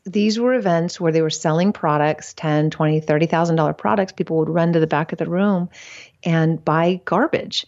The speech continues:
And, you know, these slick salespeople would just go from real estate group to real estate group, just selling this garbage. And that's when I realized there's a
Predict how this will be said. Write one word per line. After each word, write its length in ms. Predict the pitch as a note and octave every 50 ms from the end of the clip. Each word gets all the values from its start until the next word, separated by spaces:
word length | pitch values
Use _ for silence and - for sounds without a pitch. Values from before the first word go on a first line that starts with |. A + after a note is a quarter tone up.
| - - - - - - - _ _ _
And, 320 | - F3 E3+ E3 E3 - - _
you 240 | - - G3+ G3+ G3
know, 80 | F#3+ F#3
these 440 | G3 F#3+ F#3 - - - - - _
slick 360 | - - - F#3+ G3 G3 -
salespeople 580 | - - F3 F3 F#3+ G3 - A#3 G#3+ A#3 C4+ C#4+
would 120 | C#4 G3+
just 160 | F3+ E3+ -
go 220 | - D#3+ F3 A3 A#3
from 240 | - F#3+ E3 D#3+
real 140 | D#3+ E3 F#3
estate 220 | G3+ - A3+ G3 -
group 180 | G#3 G#3+ G#3+
to 120 | - - D#3
real 120 | F3 G3
estate 320 | G#3 - - F3+ D#3+ -
group, 240 | - E3+ E3+ E3+ -
just 360 | - E3 D#3+ - - _ -
selling 320 | - - F3 E3+ F3+ F3 F3
this 140 | D#3+ D#3+ -
garbage. 480 | - - E3 E3 F3 D#3+ C#3 - -
And 140 | - D3+ - - - - - - _
that's 260 | - F#3+ F#3 G3+ - A3+
when 140 | A3 G3
I 60 | F3+ F3+
realized 720 | E3 F3+ F3 F3 E3+ E3 D#3+ D#3+ D#3 C#3+ - - - - _ _ _ _ _ _ _ _ -
there's 260 | - F#3 F3+ - -
a 140 | F3+ E3+